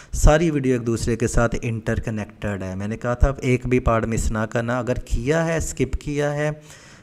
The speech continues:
पीछे जाएं, दोबारा देख लें। ये जो बीस बाईस मिनट है ना आपकी ज़िंदगी के, ये आपकी लाइफ चेंज कर सकते हैं और लाइफ ख़राब भी कर सकते हैं अगर आप इसको आधे अधूरे नॉलेज के साथ देखेंगे। पाँच मिनट का मतलब ये होता है कि पाँच मिनट की ये कैंडल है,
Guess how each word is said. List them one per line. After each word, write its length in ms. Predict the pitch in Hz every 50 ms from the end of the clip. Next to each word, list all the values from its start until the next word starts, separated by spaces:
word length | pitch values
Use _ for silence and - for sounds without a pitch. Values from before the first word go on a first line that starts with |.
| - _ -
पीछे 280 | 135 127 - 143 139
जाएं, 280 | 135 139 135 143 147 139
दोबारा 360 | 127 110 117 110 110 117 120
देख 300 | 117 120 117 113 110 -
लें। 160 | 127 143 165 170
ये 280 | 143 117 123 127 127
जो 160 | 123 135 135
बीस 300 | 120 113 123 123 123 -
बाईस 300 | 117 117 117 117 107 - 123
मिनट 300 | 123 120 123 120 113 131
है 60 | 143
ना 100 | 160 151
आपकी 220 | 123 - - 131
ज़िंदगी 420 | 113 110 110 110 113 113 110 113 110
के, 180 | - 113 104
ये 160 | 104 107 110 117
आपकी 260 | 113 110 - - 113
लाइफ 260 | 107 104 113 123 120
चेंज 280 | - - 120 110 107 101
कर 140 | - 104
सकते 360 | 95 - - 104 - - - 107
हैं 260 | 104 101 101 104 101
और 240 | - 120 117 110 110
लाइफ 280 | 110 113 117 123 - -
ख़राब 320 | - - 117 113 113 120
भी 120 | 139 175
कर 140 | 170 160 147
सकते 300 | - - 123 - - -
हैं 80 | 120 127
अगर 200 | 127 127 120 120
आप 180 | 120 117 -
इसको 320 | 123 - - - 170 208 202 - - - - - - - - - -
आधे 300 | 123 123 123 131 147 156
अधूरे 420 | 147 120 117 123 127 127 139 143
नॉलेज 340 | 139 127 117 113 110 110 -
के 120 | - 120
साथ 220 | 107 - 110 107 104
देखेंगे। 540 | 101 104 95 - - 95 95 92 90 90 87
पाँच 400 | 90 - 120 120 131 139 139 147
मिनट 220 | 147 139 135 123
का 140 | - 135 127
मतलब 340 | 120 113 110 113 113 107 104
ये 160 | 104 107 110
होता 320 | 110 104 98 - - 98
है 100 | 98 107
कि 100 | 120 135
पाँच 440 | 127 - - 120 120 123 117 - -
मिनट 240 | 120 113 113 107 -
की 140 | - 110 107
ये 180 | 104 104 107
कैंडल 440 | 107 - 113 104 98 98 92 90 90
है, 100 | 87